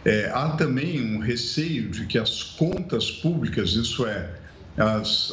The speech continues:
a, o, o orçamento do setor público brasileiro, eh, não esteja robusto no médio prazo. Então, também, eh, isso gera receio e também há uma saída, eh, de investimentos.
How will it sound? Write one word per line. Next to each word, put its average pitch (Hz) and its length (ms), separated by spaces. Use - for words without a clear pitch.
a, 95 600
o, 104 40
o 120 60
orçamento 123 920
do 90 300
setor 110 480
público 113 460
brasileiro, 101 720
eh, 107 280
não 143 600
esteja 117 680
robusto 139 800
no 95 160
médio 98 360
prazo. 98 500
Então, 90 380
também, 120 640
eh, 104 320
isso 117 440
gera 113 500
receio 117 720
e 113 100
também 110 540
há 98 120
uma 110 280
saída, 110 720
eh, 107 140
de 98 180
investimentos. 110 1000